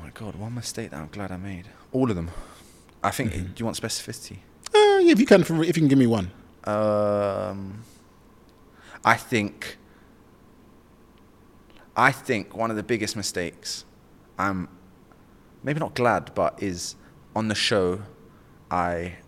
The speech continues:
Speaker 1: our olive oil was classed as extra virgin. It was
Speaker 2: Mm.
Speaker 1: made with extra virgin, but it was also
Speaker 2: I remember that, yeah.
Speaker 1: infused, right?
Speaker 2: Mm-hmm.
Speaker 1: Which immediately makes it non-extra virgin.
Speaker 2: Mm-hmm.
Speaker 1: Um,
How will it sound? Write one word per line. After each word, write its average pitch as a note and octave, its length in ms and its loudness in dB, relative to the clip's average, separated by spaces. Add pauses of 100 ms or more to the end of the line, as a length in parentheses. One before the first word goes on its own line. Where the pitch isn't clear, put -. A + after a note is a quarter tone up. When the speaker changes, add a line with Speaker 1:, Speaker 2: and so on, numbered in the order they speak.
(1200)
Speaker 1:
our F#2 100 2
olive G2 280 -2
oil G2 200 0
was E2+ 160 -6
classed - 420 -4
as E2 380 -8 (380)
extra - 260 -8
virgin. E2+ 400 -6 (320)
It - 60 -8
was F#2+ 120 -6
Speaker 2:
Mm. G2+ 100 2
Speaker 1:
made C3+ 240 4
with G2+ 100 0
extra - 260 -2
virgin, D#2 460 -4 (480)
but F#2+ 240 4
it F#2 60 -2
was D#2 200 -8
also G#2 360 -2
Speaker 2:
I - 20 6
remember F2+ 180 2 (100)
that, - 80 -14
yeah. E2 120 -4
Speaker 1:
infused, G2 720 -4
right? F#2 300 0
Speaker 2:
Mm-hmm. - 180 -10
Speaker 1:
Which E2+ 240 -2 (580)
immediately G2 400 -2
makes F2+ 300 -6
it B1+ 80 -6
non-extra E2+ 460 -8
virgin. D2+ 360 -6 (160)
Speaker 2:
Mm-hmm. F#2+ 380 -4
Speaker 1:
Um, F2 300 0